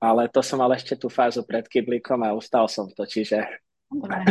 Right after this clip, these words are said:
Speaker 1: <laughs> ja som si iba vyložil nohy, ale neprišlo to.
Speaker 2: Dobre, ale vidíš, eh, som v dianí, sledujem ťa z diaľky a
Speaker 1: Áno, áno, si.
Speaker 2: Viem, ale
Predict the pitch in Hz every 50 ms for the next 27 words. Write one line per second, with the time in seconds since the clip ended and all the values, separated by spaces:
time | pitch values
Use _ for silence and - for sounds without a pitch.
0 | 190 - - 190 - - - - _ _ 262 277 269 - 330 - - _ _ 131
1 | 123 120 117 120 117 - - 123 117 127 120 117 123 123 123 120 - 127 113 110
2 | 117 113 127 123 117 110 107 98 95 110 98 - 117 110 - - 104 104 - -
3 | 135 - - - - - - _ _ - 339 - - _ _ _ _ _ - 214
4 | 196 196 - - 220 240 247 262 254 254 - - 220 196 208 190 190 190 - 220
5 | 220 233 233 226 226 220 208 202 214 196 185 180 190 214 254 302 - - 208 208
6 | 202 202 202 190 190 - 220 226 220 214 196 175 180 185 - - - 226 214 196
7 | 185 180 185 196 - 135 131 120 123 135 127 113 - - - - 123 120 120 -
8 | _ _ _ _ _ _ _ _ 196 185 185 214 240 247 240 - - - - -
9 | - _ - 208 208 208 208 214 208